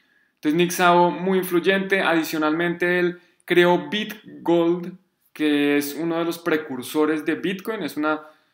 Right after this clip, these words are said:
una moneda que se cre-, que se, se quería crear antes de Bitcoin. Obviamente, pues, no fue exitoso.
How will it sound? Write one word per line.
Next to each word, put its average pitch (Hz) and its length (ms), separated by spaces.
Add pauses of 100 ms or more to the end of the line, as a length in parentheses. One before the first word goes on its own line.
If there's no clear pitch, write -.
(140)
una 147 180
moneda 156 480
que 165 100
se 165 140
cre-, - 260
que 139 140
se, - 160 (120)
se 139 220
quería 147 440
crear 143 540
antes 151 320
de 156 100
Bitcoin. 185 360
Obviamente, 151 480
pues, 160 160
no 147 220
fue 151 140
exitoso. 165 600